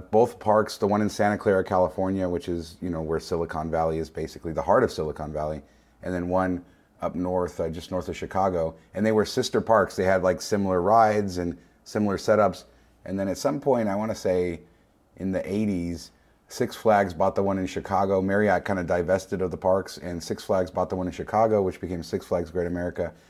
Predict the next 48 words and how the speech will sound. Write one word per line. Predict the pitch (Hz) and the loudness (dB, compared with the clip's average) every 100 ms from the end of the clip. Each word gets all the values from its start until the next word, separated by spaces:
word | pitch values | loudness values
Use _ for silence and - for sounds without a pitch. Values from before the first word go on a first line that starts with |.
| _ | _
and | - | -6
then | 92 87 | -4 -2
Paramount | 98 127 127 98 92 78 | 0 2 2 2 2 2
bought | 90 92 | 0 0
the | |
one | 90 90 87 - _ _ _ - | -2 0 -4 -8 _ _ _ -12
in | 90 | -6
Santa | 101 90 82 | -4 -4 -2
Clara, | 95 87 85 78 | -2 0 0 -2
and | 87 | -4
then | 92 | -2
eventually | 90 101 104 98 95 | 0 0 0 0 2
it | |
got | 95 85 | 2 2
sold | 95 90 | 0 0
to | 85 | -2
Cedar | 98 92 87 | -2 -2 0
Fair, | 90 90 | 0 0
who | 87 | 0
owns | 85 82 82 | -6 -8 -6
Cedar | 90 | -4
Point, | 82 - 78 69 | -4 -8 -12 -12
and | 73 73 - _ _ _ _ - | -14 -14 -16 _ _ _ _ -4
they, | 90 90 | -2 0
uh, | 87 85 | 0 0
this | 82 85 | -4 -6
week | 95 90 - - _ _ _ | -6 -6 -10 -20 _ _ _
sold | - 107 104 | 2 4 4
the | |
land | 98 104 117 113 | 2 2 2 4
<laughs> | |
under | 123 113 104 | 6 8 6
it | 107 - - _ - | 4 0 -20 _ -10
and | 98 | -8
said | 101 104 95 | 0 0 2
that | 95 | -2
it's | - | -2
gonna | 107 | -2
close | 107 117 104 | 4 4 6
within | 110 110 139 | 4 4 6
eleven | 127 117 117 117 | 6 8 6 6
years, | 110 104 85 82 - - | 6 6 4 0 -4 -2
but | 82 | -2
probably | - 98 98 87 85 | 2 2 2 -2 -4
sooner | - 85 82 | -4 -6 -6
than | 76 73 | -8 -10
that. | 73 - | -12 -14
So, | - 80 80 | -10 -8 -6